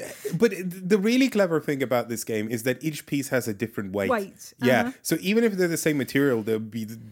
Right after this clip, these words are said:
Speaker 1: different sizes. And if they're different material, they're a different weight. So, for example, there's two metal cubes, silver and gold,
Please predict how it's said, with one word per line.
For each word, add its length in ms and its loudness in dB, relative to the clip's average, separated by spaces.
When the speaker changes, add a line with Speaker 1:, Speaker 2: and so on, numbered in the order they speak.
Speaker 1:
different 320 0
sizes. 760 2
And 100 4
if 120 0
they're 160 4
different 340 4
material, 500 2
they're 200 2
a 80 2
different 320 -2
weight. 260 2
So, 120 -2
for 80 0
example, 300 2
there's 220 2
two 200 4
metal 320 2
cubes, 340 0
silver 380 2
and 120 0
gold, 260 2